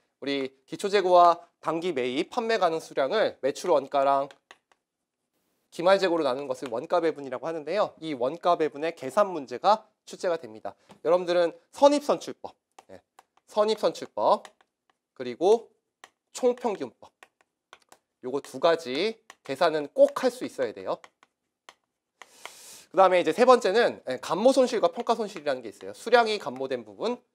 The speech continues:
예, 감모 손실, 그리고 평가 손실. 요 주제가 있어요.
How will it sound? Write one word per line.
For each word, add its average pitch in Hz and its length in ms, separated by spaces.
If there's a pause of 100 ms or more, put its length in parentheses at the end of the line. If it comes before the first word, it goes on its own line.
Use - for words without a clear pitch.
(180)
예, 92 140 (260)
감모 131 580 (120)
손실, 135 640 (400)
그리고 165 560 (280)
평가 208 280
손실. - 320 (1300)
요 160 100
주제가 180 300
있어요. - 260